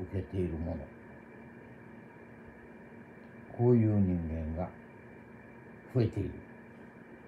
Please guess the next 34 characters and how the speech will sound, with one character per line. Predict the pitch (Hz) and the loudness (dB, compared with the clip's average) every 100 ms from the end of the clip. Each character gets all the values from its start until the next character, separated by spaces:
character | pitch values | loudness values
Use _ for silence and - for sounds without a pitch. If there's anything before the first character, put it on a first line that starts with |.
| - - - - - - - - - - - - | -18 -18 -18 -18 -18 -18 -16 -18 -18 -18 -18 -2
そ | 143 139 | 2 2
し | - | 4
て、 | 131 - - - - - - - - - - - - - - - - - - - - - - - - - | 4 4 -2 -16 -18 -18 -16 -16 -16 -16 -16 -16 -16 -16 -18 -18 -18 -16 -16 -16 -18 -18 -18 -18 -18 -2
往 | 123 123 120 117 110 | 6 10 12 10 8
々 | 101 | 8
に | 98 | 6
し | - | 4
て、 | - 110 - - - - - - - - - - - - - | 0 0 -2 -14 -18 -18 -18 -16 -16 -16 -16 -16 -18 -10 -6
い | |
つ | - | 2
の | 113 107 | 6 8
間 | 107 | 8
に | 101 98 | 8 6
や | 90 | 4
ら | 87 - | 0 -2
孤 | 101 | -2
独 | 90 90 92 | 0 0 0
で | 92 - | -2 0
死 | 104 | 2
ん | 92 | 2
で | 78 78 | 2 -4
い | |
く。 | 64 - - - - - - - - - - - - - - - | -6 -8 -12 -12 -16 -16 -16 -16 -16 -16 -16 -16 -16 -18 -16 -2
そ | 117 113 | 6 8
う | |
い | 113 107 | 8 6
う | 98 | 4
人 | 101 | 2
が | 92 98 - - - - - - - - - - - - | 2 2 0 -10 -18 -18 -16 -16 -18 -18 -16 -16 -16 -2
増 | 104 | 0
え | 95 | 2
て | 90 | 0
い | |
る。 | 82 76 | -4 -6